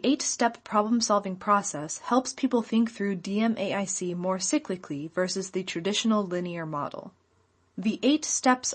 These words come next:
are: one, define and break down the problem. Two, set a target condition. Three,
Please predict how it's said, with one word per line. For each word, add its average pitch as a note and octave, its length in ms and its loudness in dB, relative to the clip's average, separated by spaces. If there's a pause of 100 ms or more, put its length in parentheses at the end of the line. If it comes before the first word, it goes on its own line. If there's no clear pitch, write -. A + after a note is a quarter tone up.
are: E3+ 340 -4 (680)
one, F3+ 380 -2 (520)
define A3+ 520 6
and F#3 300 -4
break A#3+ 360 2
down F3+ 300 -2
the F3 100 -8
problem. D#3+ 580 -4 (800)
Two, A3 300 2 (720)
set C#4+ 400 4
a G3 100 -2
target A#3 640 0
condition. F#3 560 -2 (960)
Three, F#3+ 400 -2